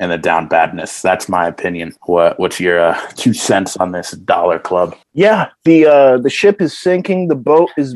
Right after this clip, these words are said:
Speaker 2: burning. Everybody get out. Tottenham Hotspur is a dead club. It is dying. You know, there's nothing you can do about it. Kane's on his way out, and if he's not, they're gonna force him to stay, and that's gonna be a P R nightmare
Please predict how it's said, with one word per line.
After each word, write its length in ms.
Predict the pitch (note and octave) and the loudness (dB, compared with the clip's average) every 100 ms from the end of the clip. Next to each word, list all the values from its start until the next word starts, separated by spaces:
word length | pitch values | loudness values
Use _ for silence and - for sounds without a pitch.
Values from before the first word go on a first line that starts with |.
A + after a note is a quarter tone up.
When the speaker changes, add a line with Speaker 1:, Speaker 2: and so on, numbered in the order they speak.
| A2 | -4
Speaker 2:
burning. 540 | C#3+ D3+ D#3 D#3 D#3+ _ _ - | -2 2 2 0 -4 _ _ -2
Everybody 640 | D#3 E3+ F3 F3 E3+ E3 | 0 0 2 2 4 2
get 380 | C#3 B2+ C#3+ D3+ - | 0 -2 -2 -2 -2
out. 340 | C3 C3+ C#3+ _ _ _ | -2 -2 -4 _ _ _
Tottenham 440 | - D3+ D3+ D#3 C3+ | -10 -8 -6 -6 -8
Hotspur 640 | C#3 C#3 - - C#3+ C3+ | -6 -6 -6 0 4 4
is 180 | C3 B2+ | 2 0
a 100 | A#2+ | -4
dead 380 | A2 B2+ C#3 C3+ | -2 0 0 -2
club. 340 | C3+ C3 C3 B2 | 0 2 2 0
It 180 | B2 C3 | -2 -4
is 140 | B2 A#2+ | -4 -4
dying. 580 | B2 B2 B2 B2 A#2+ | -2 0 0 -2 -4
You 100 | B2 | -6
know, 320 | A#2 A2 A2 - - | -4 -6 -8 -10 -6
there's 120 | A#2 | -2
nothing 340 | C#3+ C#3 C3 | 0 0 0
you 120 | B2 | -2
can 120 | - A2+ | -2 -4
do 200 | A2+ A2 | -2 -2
about 260 | A2 G#2+ | -4 -4
it. 140 | G#2 - | -6 -6
Kane's 420 | C3 C3+ C3 A#2+ | -6 -4 -4 -2
on 180 | B2+ B2 | -2 -2
his 160 | A2+ | -2
way 220 | A#2 A#2 A2+ | 0 2 0
out, 240 | A2+ G2+ | -2 -2
and 80 | A2+ | -4
if 120 | G#2+ | -6
he's 180 | A2+ A2 | -6 -4
not, 300 | A#2 A#2 F#2 | -4 -4 -4
they're 80 | A2 | -6
gonna 180 | A2 | -6
force 340 | - A2+ A2 - | -6 -4 -4 -4
him 80 | A2 | -8
to 60 | |
stay, 320 | - A2 G#2+ G#2 | -6 -4 -2 -2
and 80 | |
that's 220 | G#2+ A2 - | -4 -6 -4
gonna 180 | A2+ | -4
be 140 | G#2+ A2 | -2 -4
a 80 | G#2 | -4
P 260 | - A2+ | -6 -2
R 160 | A2 G#2+ | 0 -2
nightmare 520 | G#2+ G#2+ G2+ G#2+ G#2+ | -4 -8 -8 -8 -10